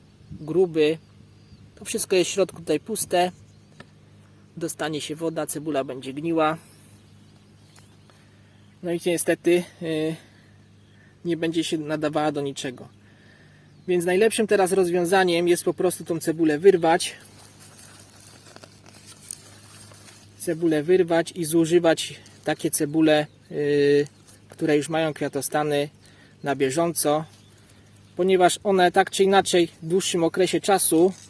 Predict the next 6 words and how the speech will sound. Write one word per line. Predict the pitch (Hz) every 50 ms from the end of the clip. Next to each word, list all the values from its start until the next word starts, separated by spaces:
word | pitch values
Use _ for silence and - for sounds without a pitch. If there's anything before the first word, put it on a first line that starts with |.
| - - - - - - - - - - - - - - -
będą | 160 175 175 175 160 156 151
mniejsze, | 143 143 147 165 185 180 175 160 - - 202 190 208 233 226 - - - - -
bo | 196 190
już | 185 170 -
cebula | - - 175 160 170 170 170 156 151
wytworzyła, | 147 165 - - - 165 147 165 175 165 160 147 135 139